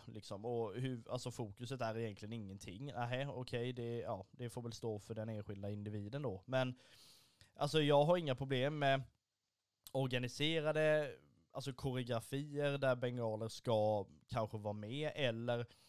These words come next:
att nu anser vi att laget inte har brunnit tillräckligt, därför ska vi bränna igång det här, liksom. Det finns ju olika syften med det. Ehm, sen är det väl också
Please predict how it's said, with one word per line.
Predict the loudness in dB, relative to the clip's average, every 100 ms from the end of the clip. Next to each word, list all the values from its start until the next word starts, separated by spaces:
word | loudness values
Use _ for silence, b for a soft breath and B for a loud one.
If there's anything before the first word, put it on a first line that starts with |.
| b b
att | 0 0 0 -10
nu | 0 2 2 4
anser | 4 2 -4
vi | -2 0
att | -2 2
laget | 0 0 -2 -6
inte | -8 -4
har | -2
brunnit | -2 -2 -4 -6 -6
tillräckligt, | -4 -4 -4 -6 -6 -6
därför | -2 -2 -2
ska | -4 -4
vi | -2 -4
bränna | -4 -2 -2 -2
igång | -2 -2 -2 -2
det | -2
här, | -2 -6 -10
liksom. | -20 -20 -20 -10
Det | -8
finns | -4 -4 0
ju |
olika | 0 0 -2 0 0 -2 b b b b b
syften | -6 -2 -2 -4 2 2 4
med | 0 -2 -6
det. | -8 -10 -12 -6
Ehm, | -4 -2 -4 -10 -16 _ _ _ _ _
sen | -4 0
är | 2
det | 2
väl | 0
också | 0 -4 -2 2 0